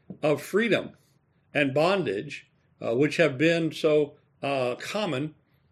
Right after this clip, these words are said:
through the book of Galatians. And so Paul is off-, offering them,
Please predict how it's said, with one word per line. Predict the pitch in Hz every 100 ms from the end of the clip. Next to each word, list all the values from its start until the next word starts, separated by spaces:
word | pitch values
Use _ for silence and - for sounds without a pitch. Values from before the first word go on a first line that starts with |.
| _
through | 143 143
the | 131
book | 156 151 131 - - _ _ _ _ -
of | 135
Galatians. | 123 127 143 139 104 - - - -
And | 156
so | 185 165
Paul | - 196 214
is | 160
off-, | 151 190 202 -
offering | 160 214 214 135 117
them, | 110 135